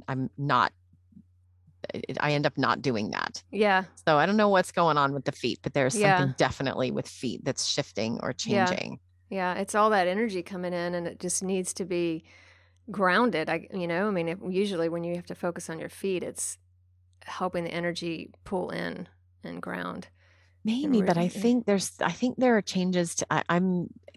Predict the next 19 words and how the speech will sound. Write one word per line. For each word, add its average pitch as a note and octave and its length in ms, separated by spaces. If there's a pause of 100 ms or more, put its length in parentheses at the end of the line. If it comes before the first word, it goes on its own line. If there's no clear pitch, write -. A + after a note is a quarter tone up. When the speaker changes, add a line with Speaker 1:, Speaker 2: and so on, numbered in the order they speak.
(100)
Speaker 1:
getting A3+ 320
the G#3 100
impression F3 640
or D#3 160
the C3+ 220
idea, C3 580 (480)
not F3 220
from F3+ 160
anything E3 340
specific, - 640
but C3 160
just D#3+ 280
that D3+ 160
there C#3+ 280
are C3+ 380 (1300)
changes F#3+ 400
in D#3+ 80
the D3+ 60
physicality - 880